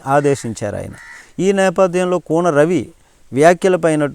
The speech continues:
మంత్రి అచ్చెన్నాయుడు స్పందించారు. "మంత్రులు ఎవరము పట్టించుకోవడం లేదనుకోకండి, ప్రతి ప్రశ్నకు కూడా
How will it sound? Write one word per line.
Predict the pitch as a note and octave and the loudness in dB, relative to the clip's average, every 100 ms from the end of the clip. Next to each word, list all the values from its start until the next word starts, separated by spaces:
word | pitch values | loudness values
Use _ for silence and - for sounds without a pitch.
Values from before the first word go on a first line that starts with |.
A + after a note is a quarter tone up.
| C#3+ D3 | -2 -2
మంత్రి | B2 C#3 F#3 F#3+ D3 C3+ | -2 -2 -2 0 0 0
అచ్చెన్నాయుడు | C3+ C#3 F3+ F3 D#3 C#3+ E3+ | -6 -6 -4 -2 0 0 -4
స్పందించారు. | - A#2+ B2 A2+ G#2+ G2+ | -6 -4 -4 -4 -6 -6
"మంత్రులు | G#2+ C3+ F3 G3+ F#3+ | -4 -4 -2 -2 2
ఎవరము | C3 C#3 F3 F#3 F3+ C#3+ | 2 2 2 0 -2 -2
పట్టించుకోవడం | C3 F3 F3 E3 E3 E3 D#3+ D#3 C3+ | -2 -6 -6 -4 0 0 2 0 2
లేదనుకోకండి, | D3+ D3+ D3 - C3 B2+ C3+ F3 D#3+ | 0 0 -2 -4 -6 -4 -6 -6 -6
ప్రతి | C3+ D#3 E3 | -6 -6 -4
ప్రశ్నకు | C#3 D3 - F#3+ F#3+ | -2 -4 -2 -4 -2
కూడా | D#3+ D#3 D3 | -4 0 2